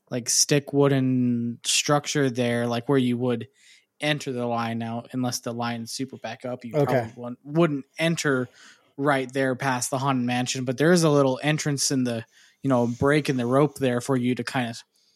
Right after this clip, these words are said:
Speaker 1: start
Speaker 2: Gotcha.
Speaker 1: working your way into the line. And there's some sort of structure right there too, which is, I think, the space where it's gonna expand to, 'cause, 'cause any more beyond that, you, you've got kinda, like, the perimeter of
Speaker 2: Of,
Speaker 1: Splash
Speaker 2: uh,
Speaker 1: Mountain.
Speaker 2: Splash Mountain,
Speaker 1: So
Speaker 2: soon to be Tiana's Bayou Adventure.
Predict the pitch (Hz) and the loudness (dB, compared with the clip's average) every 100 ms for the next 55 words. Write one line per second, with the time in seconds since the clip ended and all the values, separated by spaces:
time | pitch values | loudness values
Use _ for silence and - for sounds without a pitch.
0 | - 123 131 123 139 135 135 127 127 127 | -10 -2 0 2 2 2 0 0 2 4
1 | 131 131 120 113 127 143 127 123 135 147 | 4 2 0 0 2 2 2 0 0 2
2 | 208 196 170 123 - 160 156 - 135 117 | 0 2 0 -2 -2 -2 -2 -2 -2 -4
3 | _ - _ _ - 139 127 131 120 - | _ -20 _ _ -2 0 0 0 -2 2
4 | 143 131 123 123 123 120 - 127 - 123 | 4 4 2 0 -2 -2 -2 -2 -2 -4
5 | - 123 123 - 123 117 - 117 113 113 | -2 -2 -2 -4 -4 -4 -6 -6 -8 -10
6 | - 127 127 120 117 123 117 _ - _ | -4 -2 -2 -4 -6 -4 -6 _ -20 _
7 | _ _ _ _ _ - 156 196 208 175 | _ _ _ _ _ -2 2 4 4 2
8 | 147 123 131 135 185 185 127 120 117 107 | 2 2 2 2 2 2 0 -2 -2 -6
9 | 127 127 123 123 _ _ _ 139 135 127 | -4 -2 -2 -6 _ _ _ -2 -2 2
10 | 135 127 143 131 123 123 117 - 131 135 | 0 0 -2 -2 -4 -6 -2 -2 0 2
11 | 139 123 120 117 _ _ _ _ 139 165 | 2 0 -4 -6 _ _ _ _ 2 2
12 | 131 - 131 123 - - 156 123 - 123 | 4 0 -2 -8 -8 -4 0 0 0 -2
13 | 120 127 135 143 127 127 120 - 127 117 | 0 2 4 4 4 2 2 0 0 0
14 | 117 - 117 113 110 107 110 107 123 | -2 0 0 0 -2 -4 -8 -10 -12